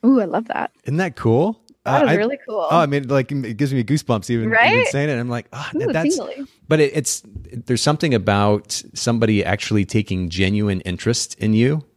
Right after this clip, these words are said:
Speaker 2: Uh,
Speaker 1: Mm-hmm.
Speaker 2: that, that question seems to suggest that, that this person actually is interested in me and me doing well, and actually
Speaker 1: Mm-hmm.
Speaker 2: wants to get to know me beyond some surface level, you know, B S conversation that we seem to tend to kind of go toward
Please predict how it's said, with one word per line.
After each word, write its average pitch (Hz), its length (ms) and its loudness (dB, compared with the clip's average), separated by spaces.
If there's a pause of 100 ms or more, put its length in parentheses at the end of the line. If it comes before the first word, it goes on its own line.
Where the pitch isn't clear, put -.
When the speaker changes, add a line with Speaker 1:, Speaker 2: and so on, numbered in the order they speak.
(140)
Speaker 2:
Uh, 92 100 -2
Speaker 1:
Mm-hmm. 104 180 4
Speaker 2:
that, 110 260 2
that 110 200 0
question 110 340 0
seems 104 340 0
to 92 140 -2
suggest 87 680 -2
that, 90 240 -4
that 95 120 -6
this 98 120 -4
person 98 320 0
actually 95 460 2
is 82 180 -2
interested 95 680 0 (320)
in 98 200 2
me 92 340 2 (460)
and 95 240 0
me 107 100 4
doing 95 380 0
well, 85 440 0 (360)
and 107 240 2
actually 127 240 0
Speaker 1:
Mm-hmm. 117 60 4
Speaker 2:
wants 117 180 0
to 113 80 -2
get 104 140 -2
to 101 80 -4
know 110 140 2
me 117 120 2
beyond 92 360 -2
some 98 200 -2
surface 101 420 -2
level, 92 540 2 (160)
you - 100 -12
know, 90 80 -8
B 110 180 0
S 104 120 0
conversation 107 560 0
that 92 100 -2
we 98 240 0 (400)
seem 127 300 0
to 110 80 2
tend 123 240 0
to 113 80 2
kind 117 180 2
of 95 420 -2
go 117 280 4
toward 95 600 2